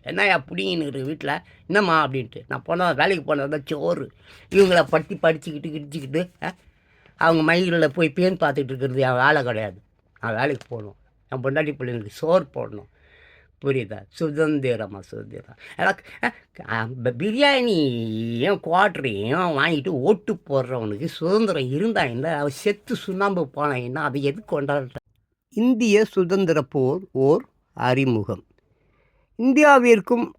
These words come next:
மற்ற ஐரோப்பிய நாடுகளுக்கும் மிக நீண்ட காலமாகவே தொடர்பு இருந்தது. பண்டைய கிரேக்கம், ரோம் போன்ற நாடுகளுடன் வணிக தொடர்பு இருந்தது. அதோடு அலெக்சாண்டரின் இந்திய படையெடுப்பு,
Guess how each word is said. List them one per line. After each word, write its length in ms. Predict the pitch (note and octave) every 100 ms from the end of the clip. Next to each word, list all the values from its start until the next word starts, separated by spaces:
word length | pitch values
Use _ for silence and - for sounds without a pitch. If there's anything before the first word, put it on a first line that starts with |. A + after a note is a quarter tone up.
| -
மற்ற 500 | E3 F3+ F3 F#3+ -
ஐரோப்பிய 600 | E3 G3+ A3+ A3 A3+ G#3+
நாடுகளுக்கும் 800 | F3 C#3 D#3 G3 F#3 F3+ E3+ F3
மிக 180 | D#3+ D#3+
நீண்ட 280 | D#3+ D#3+ D3
காலமாகவே 840 | D3 D3 C#3 C#3+ B2+ B2 B2+ C3+ -
தொடர்பு 600 | D3 C3+ C#3+ D#3 D3 C3
இருந்தது. 420 | D#3+ E3 A2+ G#2 - _ _ _ _ _ _
பண்டைய 360 | - F3+ E3 C#3+
கிரேக்கம், 580 | B2+ D3 D3 E3+ G3+ G#3+ _ _ _
ரோம் 400 | - F#3+ B3+ D4
போன்ற 320 | - F#3+ D#3+ D3+
நாடுகளுடன் 800 | E3 G#3 G3 D#3 C#3 C3 C#3+ G#2+ C3 -
வணிக 520 | D3+ E3+ G3+ A#3 A#3+
தொடர்பு 600 | G3+ D#3+ C3 B2+ C#3+ C#3
இருந்தது. 520 | C3 D3 C3+ A2+ D#3+ C#4+
அதோடு 400 | A3+ A3 G#3 G#3+
அலெக்சாண்டரின் 800 | G3 F#3+ F#3 F#3 F3+ F3 F3+ F#3 _ _ _ _ -
இந்திய 440 | F#3+ G3 F#3 F#3
படையெடுப்பு, 840 | F3+ F3+ F3+ F3 E3 - F3 G3